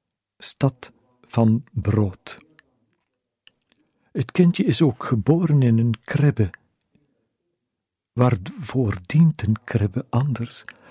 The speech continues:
dan om voedsel te geven aan de dieren, zoals aan de os en aan de ezel? Christus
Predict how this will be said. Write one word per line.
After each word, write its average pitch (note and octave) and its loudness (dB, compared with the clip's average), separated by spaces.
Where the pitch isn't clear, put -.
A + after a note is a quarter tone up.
dan A#2 4
om G#2 4
voedsel C#3+ -2
te - -8
geven A2 -4
aan G#2 0
de G2+ -2
dieren, G#2 -4
zoals - -4
aan G2+ 2
de A#2+ 0
os - -4
en A2+ 4
aan G#2+ 4
de - -4
ezel? A#2+ -4
Christus - -6